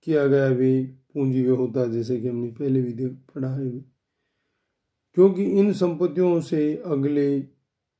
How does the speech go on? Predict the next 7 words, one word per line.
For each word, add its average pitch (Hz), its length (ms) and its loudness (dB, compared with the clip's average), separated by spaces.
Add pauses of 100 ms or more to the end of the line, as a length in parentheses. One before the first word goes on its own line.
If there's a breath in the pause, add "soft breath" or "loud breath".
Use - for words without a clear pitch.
(460)
अनेक 175 420 4
वर्षों 151 480 -2
तक 139 220 -4 (120)
आय 143 320 -2 (480)
प्रभावित 160 440 2
होती 151 280 -2
रहेगी, 131 500 0